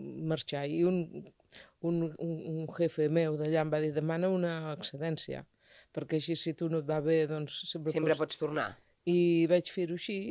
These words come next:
Speaker 1: eh, el Ramon Sangrà era, i em, em va fer, em va donar un molt bon consell, però jo llavors ja no vaig, ja vaig decidir.
Speaker 2: Ja no vas tornar, eh?
Speaker 1: No, vaig anar seguint, jo sempre dic,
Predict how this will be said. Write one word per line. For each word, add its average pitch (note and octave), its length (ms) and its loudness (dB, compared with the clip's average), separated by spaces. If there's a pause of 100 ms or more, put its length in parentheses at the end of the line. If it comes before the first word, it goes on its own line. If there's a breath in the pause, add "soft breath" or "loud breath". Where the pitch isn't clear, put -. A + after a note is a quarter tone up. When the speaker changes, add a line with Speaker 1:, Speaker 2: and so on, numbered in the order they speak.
Speaker 1:
eh, D#3+ 380 -6 (120)
el D#3+ 160 -8
Ramon E3+ 320 0
Sangrà E3 380 -2
era, F#3 160 -6 (240)
i E3 180 0
em, D#3+ 160 -2
em D#3+ 340 -4
va D#3 140 0
fer, D#3 160 -6
em D#3 240 -6
va D#3+ 160 2
donar D#3+ 140 0
un D3+ 80 -4
molt D3 100 -4
bon D3+ 160 -4
consell, G3 460 -4 (480 loud breath)
però F#3 100 4
jo F#3+ 160 8
llavors F3 400 6
ja E3 240 2
no D#3+ 160 2
vaig, C#3+ 160 0 (220)
ja D3 260 -4
vaig C#3+ 160 -2
decidir. C#3+ 320 -6
Speaker 2:
Ja D3 80 2
no D3+ 140 6
vas D3+ 180 2
tornar, C3 460 -4
eh? C3+ 160 0
Speaker 1:
No, E3 240 2
vaig D#3 240 2
anar D#3+ 120 2
seguint, D#3+ 380 0 (100)
jo E3 240 4
sempre D#3+ 300 -2
dic, D3+ 240 -6